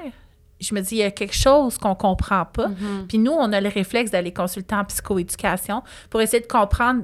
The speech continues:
Speaker 1: c'est quoi la chimie présentement. Puis tu sais, souvent, un rendez-vous ou deux, puis c'est comme tellement évident quand t'es un oiseau qui regarde.
Speaker 2: C'est ça.
Speaker 1: Mais quand t'es dedans avec l'émotion, puis
Speaker 2: Ouais.
Speaker 1: ton émotion qui est pas maturée, c'est
Speaker 2: Mm-hmm.
Speaker 1: vraiment dur à, à re-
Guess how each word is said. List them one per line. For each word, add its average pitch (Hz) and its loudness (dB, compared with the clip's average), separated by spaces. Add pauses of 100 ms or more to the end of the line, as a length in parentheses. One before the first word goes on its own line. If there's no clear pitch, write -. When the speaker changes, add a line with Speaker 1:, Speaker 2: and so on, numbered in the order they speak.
Speaker 1:
c'est - -6
quoi 339 2
la 262 2
chimie 220 -2
présentement. 214 0
Puis - -12
tu 403 0
sais, - -2
souvent, 320 2
un 277 6
rendez-vous 254 -2
ou 247 -2
deux, 254 -2
puis 320 -8
c'est - -8
comme 220 0
tellement 320 2
évident 254 0
quand 226 2
t'es 220 0
un 202 0
oiseau 196 -2
qui 226 -4
regarde. 233 0
Speaker 2:
C'est 135 -2
ça. - -4 (220)
Speaker 1:
Mais 202 0
quand 311 6
t'es 233 2
dedans 240 4
avec 202 -2
l'émotion, 208 0
puis 240 0
Speaker 2:
Ouais. 330 -4
Speaker 1:
ton 247 6
émotion 233 4
qui 220 -4
est 202 -2
pas 226 2
maturée, 208 2
c'est 135 6
Speaker 2:
Mm-hmm. 180 4
Speaker 1:
vraiment 233 4
dur 247 2
à, 208 6
à 196 0
re- 190 -2